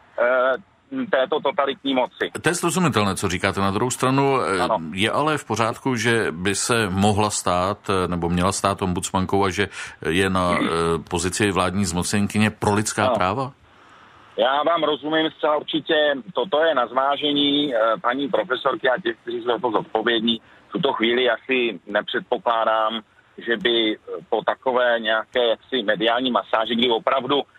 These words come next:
Speaker 1: se z toho udělalo, že ona se měla podílet na těch zločineckých monster procesech, za kterými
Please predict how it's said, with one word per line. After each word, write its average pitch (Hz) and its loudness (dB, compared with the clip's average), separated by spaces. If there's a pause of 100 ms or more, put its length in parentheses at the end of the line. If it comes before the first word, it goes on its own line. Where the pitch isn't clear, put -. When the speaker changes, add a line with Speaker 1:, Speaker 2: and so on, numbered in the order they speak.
(160)
Speaker 1:
se 123 -10
z - -12
toho 139 0
udělalo, 127 2
že 135 -2 (160)
ona 147 2 (200)
se 139 -6
měla 135 0
podílet 123 0
na 120 0
těch 135 -2 (340)
zločineckých 143 -2
monster 139 -2
procesech, 139 -2
za 113 2
kterými 135 0